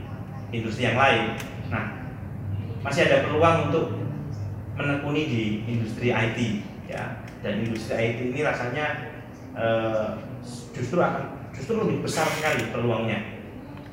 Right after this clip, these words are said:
Nah, cuman sekali lagi, teman-teman, kalau memang Anda tidak berani terjun langsung untuk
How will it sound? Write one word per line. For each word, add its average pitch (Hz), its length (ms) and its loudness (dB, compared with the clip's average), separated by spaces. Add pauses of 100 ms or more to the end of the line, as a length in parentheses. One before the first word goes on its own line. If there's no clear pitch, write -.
(120)
Nah, 98 160 -4
cuman 160 480 2
sekali 123 240 2
lagi, 117 300 2 (260)
teman-teman, 123 880 -2
kalau 139 240 8
memang 135 240 2
Anda 131 240 4
tidak 131 240 2
berani 120 240 4
terjun 127 320 2
langsung 160 720 6
untuk 123 400 0